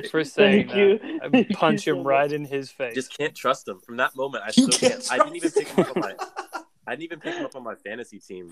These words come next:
Speaker 3: when I really needed a player because I just
Speaker 2: <laughs>
Speaker 3: didn't want his, any part of him anywhere near me.
Speaker 4: Can I just stop this whole conversation right here and ask you each one question? Who's the one player in fantasy that you will refuse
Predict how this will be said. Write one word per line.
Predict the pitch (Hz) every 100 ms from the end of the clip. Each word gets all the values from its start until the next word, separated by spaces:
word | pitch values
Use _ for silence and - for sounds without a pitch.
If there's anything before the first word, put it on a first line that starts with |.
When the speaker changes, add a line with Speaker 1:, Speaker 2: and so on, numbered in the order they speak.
| 85
Speaker 3:
when | - 95
I |
really | 92 90 117 110
needed | 104 104
a | 98
player | - 98 107
because | 117 95 -
I | 92
just | 95 185
Speaker 2:
<laughs> | - 240 202
Speaker 3:
didn't | - 208 135
want | 95 95 - _ _ _ -
his, | 101 220 - -
any | 110 107 - _ _ _ _
part | 117 98
of | 87
him | 87
anywhere | 90 92 85
near | 82 80
me. |
Speaker 4:
Can | 78 131
I | 131
just | 147 180 180 -
stop | - 123 120 - 117
this | 113 117
whole | - 113
conversation | - 110 107 98 107 98 -
right | 98 95 90
here | 95 95
and | 98
ask | 104 101 - -
you | 104
each | - 101 -
one | 98 98
question? | 90 92 - - 90 _ _ - _
Who's | 135 175 165
the |
one | 180 113 110 110
player | 113 107 107
in | 101
fantasy | - 101 101 127
that | 117 127
you | 135 165
will | 170 156 175 175
refuse | 165 175 180 - - 156 156 170 175 185 -